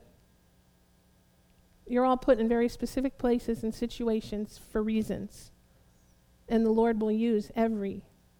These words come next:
everything that you give him the opportunity to use. God has made you mighty and powerful. God has made you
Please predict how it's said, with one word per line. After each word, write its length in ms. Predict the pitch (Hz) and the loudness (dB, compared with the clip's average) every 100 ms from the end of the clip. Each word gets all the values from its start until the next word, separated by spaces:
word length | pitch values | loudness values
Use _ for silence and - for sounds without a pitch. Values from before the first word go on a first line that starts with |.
| _ _ _ _ - | _ _ _ _ 2
everything 1160 | 240 233 220 202 190 - - _ _ 226 208 | 2 2 -2 -4 -6 -14 -20 _ _ 0 0
that 100 | 202 | 0
you 140 | 208 208 | -2 -2
give 180 | 208 202 | -2 -2
him 140 | 214 | -4
the 120 | 202 | -2
opportunity 840 | 202 208 185 - 240 220 - 208 | -4 -6 -10 -6 -2 -2 -4 -8
to 320 | 196 - 277 247 | -8 -4 0 0
use. 600 | 196 175 - 175 - - _ _ _ _ _ _ _ _ _ _ _ _ _ _ _ _ - - _ | -2 -4 -6 -12 -18 -20 _ _ _ _ _ _ _ _ _ _ _ _ _ _ _ _ -20 -20 _
God 240 | 208 240 | 2 4
has 200 | 277 269 | 4 2
made 240 | 262 240 233 | 4 4 4
you 140 | 220 | 2
mighty 500 | 208 214 240 320 392 - | 4 4 6 6 6 4
and 200 | 208 - | -4 -4
powerful. 720 | - 311 302 247 202 - - - _ _ _ _ _ _ _ _ _ _ _ | -4 0 2 2 0 -8 -12 -14 _ _ _ _ _ _ _ _ _ _ _
God 220 | 226 262 | 4 6
has 240 | 294 262 254 | 6 4 4
made 300 | 240 233 214 | 4 4 4
you 580 | 220 302 349 226 185 | 8 10 10 6 2